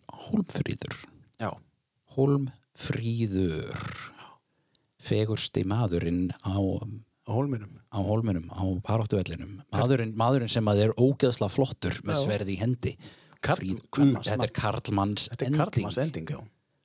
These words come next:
Speaker 1: Hólmfríður.
Speaker 2: Já, einmitt.
Speaker 1: Fallegur karl með sverð.
Speaker 2: <laughs> Magnað. Þú ert, þú ert fallegur kall með sverð.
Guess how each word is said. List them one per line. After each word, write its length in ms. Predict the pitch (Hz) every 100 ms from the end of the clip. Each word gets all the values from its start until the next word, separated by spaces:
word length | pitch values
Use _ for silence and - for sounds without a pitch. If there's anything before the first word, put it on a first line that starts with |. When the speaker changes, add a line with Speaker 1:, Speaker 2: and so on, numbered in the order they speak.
| _
Speaker 1:
Hólmfríður. 840 | 107 110 98 98 98 92 101 - - - - _ -
Speaker 2:
Já, 180 | 104 85 - _ _ -
einmitt. 300 | 120 90 -
Speaker 1:
Fallegur 1000 | - - - - _ 98 90 87 92 95
karl 460 | - - 92 - 92
með 160 | 92 98
sverð. 320 | 123 - - - - _ _ _ -
Speaker 2:
<laughs> 640 | - - - - - 147
Magnað. 360 | 135 - 147 - - - - - -
Þú 240 | - 110 151
ert, 140 | - -
þú 140 | - 147
ert 160 | 135
fallegur 380 | - 160 143 117
kall 140 | - -
með 140 | 120
sverð. 160 | 131